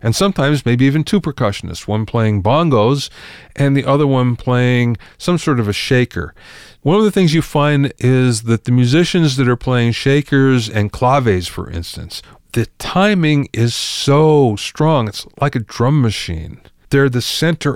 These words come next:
of the music, and it's something that we don't see very often in our music in the United States. So if you ever get a chance to experience Cuban music,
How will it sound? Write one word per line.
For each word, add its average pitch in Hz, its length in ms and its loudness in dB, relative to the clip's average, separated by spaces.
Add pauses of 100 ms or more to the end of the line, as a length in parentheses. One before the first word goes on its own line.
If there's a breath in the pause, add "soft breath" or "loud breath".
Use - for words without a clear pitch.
of 127 180 0
the 127 80 -4
music, 123 560 2
and 127 160 2
it's 131 100 -4
something 160 380 0
that 120 140 -2
we 123 320 -2
don't 135 340 0
see 139 300 0
very 107 400 2
often 104 640 -2
in 98 380 -4 (120)
our 110 220 4
music 101 680 0
in 101 760 0
the 98 100 -2
United 95 360 0
States. - 540 -2 (540 loud breath)
So 185 460 0 (100)
if 180 180 -2
you 202 200 0
ever 226 240 2
get 220 180 2
a 175 80 2
chance 135 560 0
to 127 320 0
experience 151 1120 0
Cuban 139 320 2
music, 110 600 -2